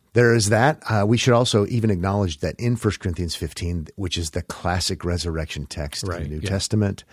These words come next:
Speaker 1: uh, without the resurrection, without the bodily resurrection of Jesus, stressing its importance, uh, the Apostle Paul says in verse fourteen that our preaching is in vain.
Speaker 2: Hmm.
Speaker 1: F-,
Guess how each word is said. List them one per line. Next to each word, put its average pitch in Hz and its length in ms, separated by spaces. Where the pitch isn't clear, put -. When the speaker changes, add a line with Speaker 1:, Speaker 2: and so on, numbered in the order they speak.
Speaker 1:
uh, 87 140
without 110 640
the 117 100
resurrection, 85 640
without 95 280
the 85 80
bodily 90 460
resurrection 85 680
of 73 100
Jesus, 85 500
stressing - 440
its 78 160
importance, - 680
uh, 73 140
the 101 80
Apostle 92 360
Paul 90 260
says 87 260
in 85 80
verse 80 220
fourteen 98 680
that 92 120
our 78 180
preaching 120 560
is 92 160
in 90 160
vain. 101 600
Speaker 2:
Hmm. 110 220
Speaker 1:
F-, - 180